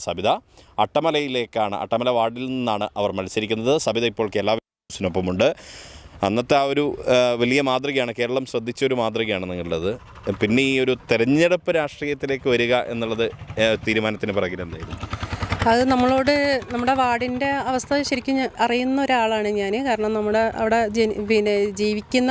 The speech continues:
Speaker 2: ഒരു വ്യക്തി എന്ന നിലയിൽ അവിടുത്തെ ആളുകൾ ആവശ്യപ്പെട്ടിട്ടാണ് ഞാൻ, ജനങ്ങളുടെ നല്ല പിന്തുണയുണ്ട്, അവരുടെ ആവശ്യപ്രകാരമാണ് ഞാൻ ആ വാർഡിലിപ്പോൾ മത്സരിക്കാൻ നിൽക്കുന്നത്. കാരണം ഒരുപാട് കാര്യങ്ങൾ അവിടെ ചെയ്തു തീർക്കാനുണ്ട്.
Speaker 1: നിലവിൽ അട്ടമല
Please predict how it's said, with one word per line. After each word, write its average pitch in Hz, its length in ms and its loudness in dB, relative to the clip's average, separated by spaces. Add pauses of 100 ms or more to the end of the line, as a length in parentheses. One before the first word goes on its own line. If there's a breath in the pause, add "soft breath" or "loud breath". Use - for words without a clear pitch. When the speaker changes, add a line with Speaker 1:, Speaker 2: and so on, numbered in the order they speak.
(100)
Speaker 2:
ഒരു 240 140 4
വ്യക്തി 220 320 -2
എന്ന 214 200 0
നിലയിൽ 190 300 2 (580 loud breath)
അവിടുത്തെ 196 340 2 (120)
ആളുകൾ 220 240 2 (100)
ആവശ്യപ്പെട്ടിട്ടാണ് 196 720 0 (100)
ഞാൻ, 185 140 2 (340)
ജനങ്ങളുടെ 208 480 2
നല്ല 214 140 0 (100)
പിന്തുണയുണ്ട്, 190 540 0 (100)
അവരുടെ 180 260 0 (200)
ആവശ്യപ്രകാരമാണ് 180 840 0
ഞാൻ 180 160 2
ആ - 100 0
വാർഡിലിപ്പോൾ 170 500 -2 (140)
മത്സരിക്കാൻ 170 480 0
നിൽക്കുന്നത്. 160 340 -4 (720 loud breath)
കാരണം 185 320 2 (140)
ഒരുപാട് 208 380 4 (120)
കാര്യങ്ങൾ 202 400 -2
അവിടെ 190 140 -4 (120)
ചെയ്തു 226 260 2
തീർക്കാനുണ്ട്. 160 540 -8 (260)
Speaker 1:
നിലവിൽ 143 280 2 (240)
അട്ടമല 151 340 0